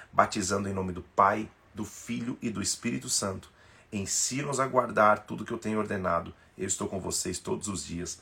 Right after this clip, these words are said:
até a consumação do século." Jesus Cristo morreu como um cordeiro, ressuscitou como um leão.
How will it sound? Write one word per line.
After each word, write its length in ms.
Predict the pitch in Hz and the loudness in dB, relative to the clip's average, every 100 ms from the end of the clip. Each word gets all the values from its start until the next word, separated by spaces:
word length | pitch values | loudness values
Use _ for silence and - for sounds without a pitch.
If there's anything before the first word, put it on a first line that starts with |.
| - - | -18 -12
até 220 | 82 - | -6 -2
a 60 | 92 | -2
consumação 720 | 92 - 85 82 - 87 85 - - - | -2 -6 -6 -6 -4 -4 -6 -10 -20 -14
do 100 | 78 | -10
século." 480 | - - 67 - - - - - - - | -6 -4 -6 -8 -16 -16 -16 -18 -20 -16
Jesus 600 | 76 95 101 98 95 - | -10 -6 -4 -6 -6 -6
Cristo 500 | - 85 - - - - - - - - - - - | -4 -4 -4 -8 -14 -20 -20 -20 -20 -20 -20 -20 -12
morreu 720 | 85 92 92 87 - 104 120 143 | -4 2 2 0 0 4 4 2
como 320 | - 127 123 | -2 0 0
um 80 | 135 | -2
cordeiro, 720 | - - - 92 90 - - - - - - - - - - - - - - - - - | -2 -2 0 0 0 -4 -10 -12 -12 -12 -14 -4 -4 -4 -16 -18 -18 -20 -2 -2 -2 -4
ressuscitou 800 | 98 95 - 110 104 - 104 107 | 0 0 0 0 -2 0 0 0
como 280 | 110 101 | 0 0
um 100 | 104 | 0
leão. 420 | 104 95 92 90 | 0 0 0 -4